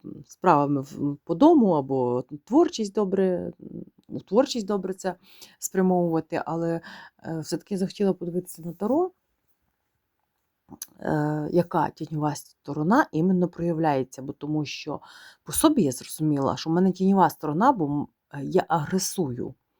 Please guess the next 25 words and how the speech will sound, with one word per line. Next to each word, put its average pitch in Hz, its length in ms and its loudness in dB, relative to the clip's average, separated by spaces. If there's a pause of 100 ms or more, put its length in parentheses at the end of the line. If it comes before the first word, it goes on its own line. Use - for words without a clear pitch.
(640)
У 156 60 -2
мене 180 180 6
є 165 180 2
агресія 139 640 -2
тоді, 127 340 -10
коли, 156 500 0 (540)
е, 147 420 -8
ну, 339 200 4
злюся. 156 420 4 (340)
Не 180 100 -8
то, 180 100 -6
що - 100 -10
там 147 180 0
агресія 214 400 2
сильна, 175 360 4
але 170 200 4
є 247 100 2
якась, - 600 -4
е, 151 240 -2 (220)
якась 170 280 -2
злість 165 420 4
така, 180 360 2 (400)
навіть 190 300 2
не 208 120 6
злість, 156 640 0